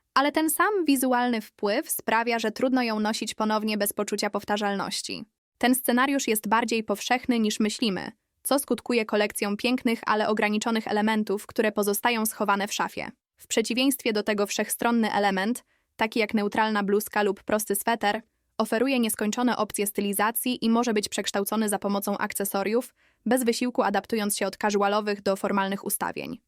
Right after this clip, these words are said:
Inny ważny czynnik to wpływ finansowy. Wydawanie na ubrania, które rzadko są noszone, może poważnie obciążyć budżet osoby dążącej do zróżnicowanej i eleganckiej garderoby,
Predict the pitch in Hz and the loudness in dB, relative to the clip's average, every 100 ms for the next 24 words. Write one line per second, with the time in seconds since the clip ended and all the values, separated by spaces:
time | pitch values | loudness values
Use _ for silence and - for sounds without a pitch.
0 | _ _ 247 262 247 214 208 208 202 208 | _ _ 4 6 6 4 2 0 -2 -2
1 | 214 202 202 - 208 208 202 196 202 175 | -2 -2 -4 -2 -2 0 -4 -2 -2 -4
2 | - - - _ _ 208 214 208 214 214 | -6 -10 -12 _ _ 2 4 4 4 4
3 | 214 214 214 208 208 208 - 208 208 220 | 2 2 2 2 2 -2 0 2 2 2
4 | - 214 214 208 - 208 208 240 - _ | 0 0 2 0 0 0 0 0 -4 _
5 | _ - 233 247 254 269 277 262 220 - | _ 0 2 4 4 4 4 2 2 -2
6 | 226 220 202 196 214 220 214 - 214 214 | 0 2 0 0 0 2 0 0 0 2
7 | 214 208 208 214 220 214 202 202 214 220 | 2 2 2 2 2 0 0 2 2 4
8 | 220 214 208 233 269 269 226 208 208 208 | 4 4 2 2 2 2 2 2 2 2
9 | 208 220 208 208 196 202 180 175 | 0 0 0 0 2 0 0 -2